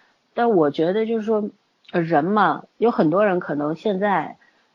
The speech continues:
嗯，觉得我，我不要结婚了，或者是我，我也不要相亲，我觉得这么挺好的。但是我觉得有一天，嗯，我，我还有一个朋友举个例子，他也是七，最近是今年年头上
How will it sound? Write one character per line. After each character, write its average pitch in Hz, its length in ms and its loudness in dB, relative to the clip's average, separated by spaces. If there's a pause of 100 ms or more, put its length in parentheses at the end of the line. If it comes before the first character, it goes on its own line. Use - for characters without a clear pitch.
(200)
嗯， 139 500 -4
觉 151 200 -2
得 160 180 -2
我， 147 200 0
我 135 120 -2
不 151 140 0
要 190 160 4
结 123 180 -6
婚 131 220 -4
了， 123 100 -4
或 151 160 -8
者 131 140 -8
是 - 120 -10
我， 135 300 -6
我 135 140 -8
也 135 40 -6
不 131 100 -6
要 131 160 2
相 131 220 -18
亲， 127 200 -20
我 123 100 -14
觉 147 80 -6
得 147 60 -6
这 151 100 -8
么 127 220 -6
挺 - 160 -20
好 50 320 -14
的。 - 160 -18 (500)
但 214 140 -4
是 220 260 0
我 151 140 -2
觉 170 100 0
得 196 80 2
有 151 180 2
一 156 140 0
天， 190 560 -4 (460)
嗯， 143 520 -8
我， 151 160 0
我 143 100 0
还 175 180 0
有 220 100 2
一 - 20 2
个 165 80 0
朋 151 200 -8
友 147 100 -2
举 147 180 -6
个 143 120 -4
例 139 180 -4
子， - 260 -12
他 185 160 -6
也 165 60 -2
是 170 480 -2 (460)
七， - 340 -20 (180)
最 190 280 -2
近 180 260 -6
是 190 180 -8
今 220 300 -4
年 180 220 -4
年 160 180 -2
头 156 240 -10
上 151 300 -10